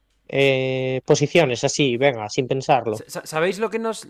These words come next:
Speaker 2: ¿sabéis lo que nos vendría bien? Que hubiera como la mítica calculadora de la liga que hay. Pues que la hubiera para
Speaker 1: Ya.
Speaker 2: esto, ¿sabes? Y que pudiéramos poner, eh, quién gana tal partido y que nos saliera la tabla. Pero no creo que haya
Speaker 1: Y
Speaker 2: eso
Speaker 1: tu
Speaker 2: por ahí.
Speaker 1: resultado.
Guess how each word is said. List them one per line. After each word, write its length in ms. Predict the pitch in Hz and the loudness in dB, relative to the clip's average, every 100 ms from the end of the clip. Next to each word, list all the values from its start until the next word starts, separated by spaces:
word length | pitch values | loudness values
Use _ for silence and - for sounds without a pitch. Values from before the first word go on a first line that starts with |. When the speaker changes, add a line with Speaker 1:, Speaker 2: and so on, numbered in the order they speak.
| 156 | -10
Speaker 2:
¿sabéis 240 | 160 165 | -8 -8
lo 80 | 190 | -6
que 60 | 202 | -8
nos 100 | 185 | -8
vendría 300 | 196 190 185 | -6 -4 -2
bien? 180 | 156 | -4
Que 120 | 123 131 | -6 -4
hubiera 280 | 151 170 | -2 -2
como 220 | - 147 139 | -4 -4 -4
la 100 | 131 | -4
mítica 400 | 147 160 165 160 | -4 -8 -10 -8
calculadora 500 | 147 135 147 147 147 | -8 -4 -4 -2 -4
de 80 | |
la 120 | 143 135 | -4 -6
liga 260 | 113 107 | -6 -10
que 140 | 104 107 | -12 -12
hay. 200 | 92 98 _ _ | -14 -18 _ _
Pues 120 | - - | -20 -12
que 80 | 131 | -6
la 100 | 127 | -2
hubiera 500 | 139 165 170 - _ | 0 0 -2 -8 _
para 140 | 135 | 4
Speaker 1:
Ya. 40 | |
Speaker 2:
esto, 280 | 120 - 101 - _ _ | 4 2 -20 -20 _ _
¿sabes? 440 | - 135 101 _ _ _ | -8 -8 -8 _ _ _
Y 100 | - | -14
que 100 | 135 | -12
pudiéramos 440 | 127 135 151 151 | -10 -8 -6 -8
poner, 640 | - 143 147 151 151 151 - | -10 -8 -6 -4 -4 -6 -8
eh, 220 | 120 120 | -8 -8
quién 160 | 123 143 | -8 -8
gana 240 | 147 147 | -6 -6
tal 120 | 143 143 | -8 -12
partido 360 | 139 160 160 | -14 -12 -12
y 80 | 156 | -12
que 80 | 139 | -12
nos 140 | 123 | -14
saliera 240 | 120 127 127 | -10 -8 -6
la 120 | 117 | -6
tabla. 360 | 101 101 95 _ _ _ _ _ _ _ | -8 -10 -12 _ _ _ _ _ _ _
Pero 380 | 107 107 104 104 | -18 -14 -12 -12
no 100 | 113 | -10
creo 160 | 120 | -8
que 140 | 107 104 | -8 -10
haya 220 | 98 98 | -10 -6
Speaker 1:
Y 60 | 147 | -4
Speaker 2:
eso 80 | 143 | -2
Speaker 1:
tu 40 | |
Speaker 2:
por 20 | |
ahí. 100 | 147 127 | -4 -4
Speaker 1:
resultado. 420 | 120 117 110 | -6 -6 -6